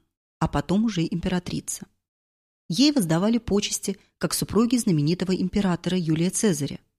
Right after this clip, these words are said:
Совершенной противоположностью Кальпурнии была жена Августа Ливия Друзильда. Эта особа занимает далеко не лестную страницу в истории.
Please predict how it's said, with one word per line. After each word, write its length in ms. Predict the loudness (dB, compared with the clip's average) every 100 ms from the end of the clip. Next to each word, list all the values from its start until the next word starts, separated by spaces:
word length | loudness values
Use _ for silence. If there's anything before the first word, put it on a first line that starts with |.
| _ -8
Совершенной 540 | -2 0 2 4 4
противоположностью 920 | 2 0 0 2 2 2 2 0 -2
Кальпурнии 680 | 0 0 0 2 4 6 4 -2 -4
была 340 | 0 2 2
жена 380 | 0 0 2 0
Августа 640 | 2 2 2 -2 -2 -4 -2
Ливия 480 | 0 2 2 0 -2
Друзильда. 680 | -2 -2 -2 0 -2 -4 -10 -12 _ _ _ _ -2
Эта 220 | 0 2
особа 300 | 2 2 2
занимает 460 | 4 2 4 2 2
далеко 420 | 0 0 0 0
не 160 | 2 4
лестную 380 | 4 2 2 -2
страницу 520 | 0 0 0 0 -2
в 60 | -2
истории. 560 | -2 -2 -2 -4 -10